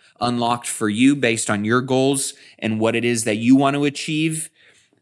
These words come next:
there's no looking back. Once you see it, you can't unsee it. And I hope that we can be a part of that journey for you. And of course, if you're listening to this, I know the Millionaire Mindcast can be,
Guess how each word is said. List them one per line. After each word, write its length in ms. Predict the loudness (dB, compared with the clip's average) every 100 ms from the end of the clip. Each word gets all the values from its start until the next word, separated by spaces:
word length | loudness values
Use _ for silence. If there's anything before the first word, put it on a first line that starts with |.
| -2
there's 200 | 0 2
no 120 | 2
looking 320 | 0 -2 -4
back. 480 | -4 -6 -8 -18 -20 _ _ _ _ _ _ _ _ 0
Once 240 | 2 2
you 60 | -4
see 320 | 0 4 4
it, 80 | 4
you 100 | -6
can't 300 | -4 -2 0
unsee 460 | 0 -2 -2 -2
it. 260 | -4 -10 _ -20 -20 -16 -4
And 420 | -2 0 -2 -2
I 640 | -2 -2 -2 -2 -2 -4 -2
hope 280 | 0 0
that 200 | 0 -2
we 140 | -2 -4
can 180 | -4 -6
be 200 | -4 -4
a 100 | -4
part 240 | -4 -4
of 60 | -2
that 180 | -6
journey 300 | -4 -6 -6
for 260 | -10 -10 -6
you. 240 | -4 -6
And 160 | -6 -8
of 100 | -12
course, 440 | -6 -2 -2 -2
if 160 | -6 -6
you're 120 | 0
listening 440 | 2 2 -2 -8 -10
to 100 | -8
this, 220 | -8 -8
I 80 | -8
know 200 | -6 -4
the 80 | -4
Millionaire 280 | -4 -4 -4
Mindcast 580 | -6 -6 -4 -4 -4
can 180 | -6 -6
be, 300 | -2 -4 -4